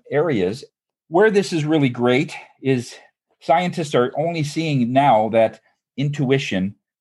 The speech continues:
has a higher intelligence. I just read an article, like, last week. Scientists can't understand what intuition is, but they know it's of a higher intelligence. And it is. They're very right. They're half right anyway.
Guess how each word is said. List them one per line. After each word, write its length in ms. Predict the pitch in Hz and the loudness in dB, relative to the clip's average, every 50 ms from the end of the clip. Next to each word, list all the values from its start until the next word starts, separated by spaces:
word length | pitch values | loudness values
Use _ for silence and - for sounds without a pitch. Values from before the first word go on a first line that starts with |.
| _ - | _ -8
has 200 | - 123 113 127 | -6 -4 -2 -2
a 60 | 117 | -4
higher 340 | - - 143 147 147 143 120 | 0 2 0 2 2 2 0
intelligence. 760 | 110 - - 135 131 120 107 87 76 73 69 - - - - _ _ _ _ - - | -2 -2 0 -2 0 0 0 -4 -4 -8 -14 -14 -18 -20 -20 _ _ _ _ -12 -12
I 80 | 101 | -10
just 220 | 104 131 131 - 120 | -10 -10 -12 -10 -6
read 200 | 120 127 131 123 | -4 -4 -2 0
an 120 | 113 113 | 0 2
article, 360 | 113 120 120 117 - 107 98 | 2 2 0 -2 -4 -4 -2
like, 220 | 98 98 95 - 107 | -2 -2 -2 0 2
last 320 | 107 107 113 110 - - | 2 2 2 0 -2 -4
week. 260 | 107 113 101 80 - _ _ _ _ _ _ | -2 -2 -2 -2 -6 _ _ _ _ _ _
Scientists 680 | - 160 151 165 170 165 160 156 - 160 147 143 - | 0 2 2 2 2 -2 -4 -4 -6 -6 -6 -6 -8
can't 340 | - - - 160 156 151 - | -12 -6 -2 -2 0 0 0
understand 840 | 151 139 127 131 120 - - - 131 123 113 98 95 113 131 143 - _ _ _ _ _ _ _ _ _ _ _ | -2 -2 0 -2 -4 -6 -4 0 2 2 4 2 2 0 -4 -8 -12 _ _ _ _ _ _ _ _ _ _ _
what 200 | 117 120 131 120 | -2 -2 0 0
intuition 600 | 139 135 - - 147 131 127 123 - - 107 101 | 0 -4 -4 -2 -2 0 0 -2 0 -4 -4 -2
is, 280 | - 139 135 110 101 101 | 0 2 2 2 0 0
but 200 | - 120 - - | -2 -4 -2 0
they 140 | 135 123 123 | 0 0 0
know 380 | 139 165 180 147 123 117 - - | 2 2 4 4 2 2 0 0
it's 260 | 120 120 120 - - - - - | -2 -2 -2 -2 -10 -14 -2 0
of 140 | 120 117 113 | 0 2 2
a 80 | 110 | 0
higher 680 | 98 - - 160 147 139 120 101 95 95 107 110 - _ | 0 0 0 2 2 4 4 2 -2 -2 -4 -6 -10 _
intelligence. 840 | - 120 120 - 185 190 196 165 110 92 92 - - - - - _ _ _ | -6 -6 -4 0 0 2 2 2 0 -2 -6 -12 -12 -14 -20 -20 _ _ _
And 120 | 85 90 107 | -10 -8 -2
it 80 | 160 | -2
is. 320 | 214 165 - 143 - - - - - _ _ _ - | -2 -2 -2 -6 -14 -20 -20 -20 -20 _ _ _ -10
They're 160 | 104 107 104 | -8 -6 -6
very 280 | 98 123 123 123 123 123 | -4 -2 -2 0 0 2
right. 240 | 143 165 147 104 - | 2 2 2 2 -2
They're 120 | 104 98 | -4 -2
half 280 | 120 175 202 156 - - | 0 2 2 2 0 -2
right 200 | 87 80 73 87 | -4 -4 -2 -2
anyway. 400 | 117 - 120 87 69 71 69 | -2 -2 -2 -4 -4 -10 -18